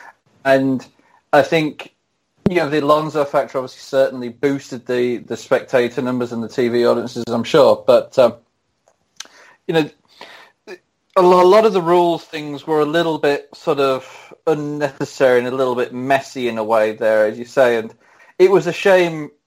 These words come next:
there wasn't somebody who could really go up against Toyota and really push them because, uh, you know, they were in sort of, you know, cruise mode pretty much the whole race. I mean,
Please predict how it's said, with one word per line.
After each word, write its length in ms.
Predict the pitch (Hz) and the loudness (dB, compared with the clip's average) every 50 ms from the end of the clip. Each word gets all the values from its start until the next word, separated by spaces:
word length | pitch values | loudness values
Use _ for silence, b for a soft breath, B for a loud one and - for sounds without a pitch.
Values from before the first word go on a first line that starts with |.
| _ _ _ _ | _ _ _ _
there 200 | - 139 139 143 | -14 -8 -6 -2
wasn't 340 | 147 156 151 147 165 - - | -2 -2 -2 -2 -6 -14 -12
somebody 300 | - 160 143 135 131 123 | -10 -8 -8 -6 -6 -8
who 80 | 123 135 | -8 -8
could 120 | 139 120 | -8 -6
really 300 | 131 139 143 139 127 127 | -2 0 2 2 0 0
go 260 | 117 - 139 135 135 | 0 2 4 6 6
up 120 | 127 127 - | 4 2 0
against 420 | 139 - 131 131 131 - - - | -4 -2 -2 -2 -2 -6 -8 -2
Toyota 460 | - 131 120 120 117 117 113 - - | 0 2 2 2 2 0 -2 -6 -10
and 280 | 120 113 117 113 113 117 | -10 -10 -10 -10 -8 -6
really 160 | 123 120 120 | -6 -6 -6
push 340 | 120 - 147 135 - - - | -4 -2 -2 -2 -2 -4 -8
them 220 | 123 113 110 110 | -8 -8 -8 -8
because, 380 | 110 - - 123 113 - - - b b b b b b b b b b b b - | -10 -6 -4 -4 -4 -4 -8 -16 b b b b b b b b b b b b 0
uh, 440 | 127 123 120 117 120 120 120 127 123 | 2 4 6 6 6 6 4 4 0
you 100 | - 156 | -2 -2
know, 220 | 151 139 131 123 - _ _ _ - | 0 0 0 0 -4 _ _ _ -20
they 340 | 135 131 131 165 160 160 147 | -14 -4 0 2 2 2 2
were 220 | 139 147 139 135 | 2 0 0 2
in 240 | 135 131 131 127 120 | 0 -2 -2 -4 -8
sort 220 | - - 143 127 | -6 -4 -4 -4
of, 280 | 123 117 110 - - _ _ - | -4 -6 -8 -12 -20 _ _ -10
you 80 | 143 | -8
know, 100 | 135 117 | -6 -6
cruise 520 | - - - - 156 147 139 139 135 127 131 | -8 -6 -4 -2 0 0 0 -2 -4 -4 0
mode 360 | 131 123 120 120 120 113 - - - _ _ _ _ - | 2 2 4 2 2 -2 -6 -12 -20 _ _ _ _ -12
pretty 200 | - 147 127 127 | -8 -6 -6 -6
much 160 | 110 - - | -6 -4 0
the 260 | 143 127 - 110 127 | 0 0 0 0 -2
whole 240 | 135 135 117 113 110 | 0 0 0 0 0
race. 300 | 123 127 123 117 - - | 0 -2 -2 -4 -6 -10
I 40 | 120 | -10
mean, 260 | 120 120 117 120 | -10 -10 -12 -14